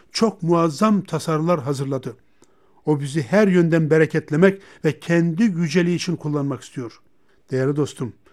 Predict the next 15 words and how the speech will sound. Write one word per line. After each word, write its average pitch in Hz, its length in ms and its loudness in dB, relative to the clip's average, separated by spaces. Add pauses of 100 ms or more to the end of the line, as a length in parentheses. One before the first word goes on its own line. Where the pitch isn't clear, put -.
(240)
gel 131 220 -2
bugün 156 420 -2
evrenin 139 580 2
yaratıcısı 151 880 0 (260)
senin 160 340 2
de 151 80 2
kurtarıcın 135 600 -4
olsun. 123 320 -8 (640)
Yüreğini 147 340 2
ona 139 180 -2
aç - 420 -14 (640)
ve 131 80 -2
ona 135 260 -4
şöyle 160 320 -2
seslen. 117 440 -10